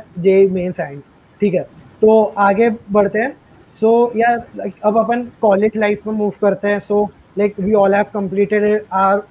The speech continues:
first year at college। और दोस्तों, आप सबको बताना चाहूँगा कि यार, हम सब भी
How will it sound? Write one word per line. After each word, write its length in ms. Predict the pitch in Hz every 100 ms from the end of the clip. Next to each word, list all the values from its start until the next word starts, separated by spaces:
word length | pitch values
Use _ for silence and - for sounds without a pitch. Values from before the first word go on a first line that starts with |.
| 202
first 180 | 202 202
year 100 | 202
at 200 | 196 196
college। 360 | 190 180 226 226 - - -
और 320 | 196 208 214 - - -
दोस्तों, 300 | 214 214 233
आप 100 | 214
सबको 240 | 220 202
बताना 300 | 220 208 196
चाहूँगा 300 | 220 220 220
कि 140 | 214 226
यार, 240 | 220 226 - _ _ -
हम 200 | 208 226
सब 160 | 226
भी 400 | 196 185 226 240